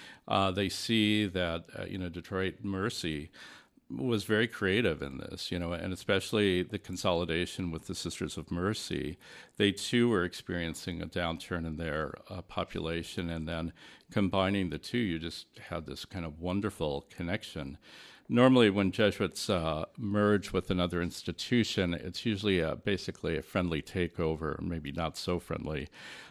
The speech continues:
but, um, because we tend to be seen as kind of the power group. Um, but in, uh, in this reality, uh, it was a true consolidation.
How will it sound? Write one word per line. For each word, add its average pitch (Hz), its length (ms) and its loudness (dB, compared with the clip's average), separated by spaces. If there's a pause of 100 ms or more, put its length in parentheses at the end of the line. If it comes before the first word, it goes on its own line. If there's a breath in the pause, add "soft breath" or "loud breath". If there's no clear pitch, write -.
(160 loud breath)
but, 98 480 6
um, 92 480 2 (140)
because 107 400 2
we 110 100 4
tend 113 280 4
to 104 60 6
be 98 160 0
seen 104 420 2
as 92 140 0
kind 98 240 2
of 98 120 4
the 85 80 2
power 87 800 4 (500 loud breath)
group. 82 360 -2 (960 soft breath)
Um, 98 360 0
but 104 380 4
in, 104 440 6
uh, 90 340 6 (100)
in 107 160 4
this 131 320 4
reality, 82 920 4
uh, 87 280 -2
it - 80 -2
was 95 260 -4
a - 80 -8
true 113 340 0
consolidation. 80 1120 -2